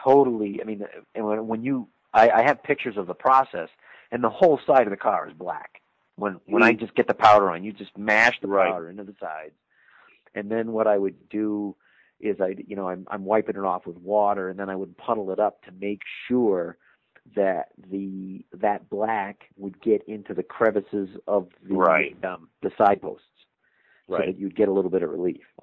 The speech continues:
Speaker 2: That was
Speaker 1: Um,
Speaker 2: kind of the first and foremost, I think, things that, like, magazines were, were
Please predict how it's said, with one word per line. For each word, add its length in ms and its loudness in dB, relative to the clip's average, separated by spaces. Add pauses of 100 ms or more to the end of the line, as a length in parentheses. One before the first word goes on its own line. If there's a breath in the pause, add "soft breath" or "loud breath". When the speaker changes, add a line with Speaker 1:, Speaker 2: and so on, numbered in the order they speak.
(100)
Speaker 2:
That 100 4
was 120 2
Speaker 1:
Um, 40 -14
Speaker 2:
kind 160 2
of 80 2
the 140 -6
first 240 4
and 160 -8
foremost, 420 2
I 60 0
think, 260 -4
things 220 -4
that, 120 -6
like, 160 -6
magazines 640 -4
were, 160 -8
were 280 -6